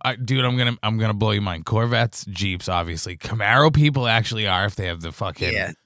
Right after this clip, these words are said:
Speaker 2: Yeah,
Speaker 1: they, they
Speaker 2: yeah.
Speaker 1: really are if you look at a lot of 'em. But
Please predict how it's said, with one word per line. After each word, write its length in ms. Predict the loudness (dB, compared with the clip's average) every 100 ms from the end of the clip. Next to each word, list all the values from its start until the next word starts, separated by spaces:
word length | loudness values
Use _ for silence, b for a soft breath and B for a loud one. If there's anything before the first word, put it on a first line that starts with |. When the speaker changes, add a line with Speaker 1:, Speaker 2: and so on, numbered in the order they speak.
| -12
Speaker 2:
Yeah, 80 | -8
Speaker 1:
they, 300 | 2 4 4
they 180 | 6 6
Speaker 2:
yeah. 120 | 8
Speaker 1:
really 280 | 8 8 8
are 160 | 8
if 100 | 8 4
you 120 | 0
look 540 | -2 -4 4 4 6
at 60 | 2
a 40 |
lot 300 | 4 4 2
of 120 | 2 -4
'em. 200 | -10 -4
But 280 | 2 2 2